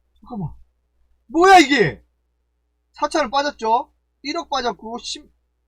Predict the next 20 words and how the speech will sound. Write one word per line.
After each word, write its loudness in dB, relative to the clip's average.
천백만 -6
원 -8
빠졌고, -8
십만 -4
원 -10
빠졌어요. -10
그러면은 -8
십억이랑 0
보통 -6
이게 -10
나오는 0
게 -6
뭐냐면, -6
어디 -20
갔니? -16
당첨된 -14
거. -20
봐. -14
보통 -8
봐요. -2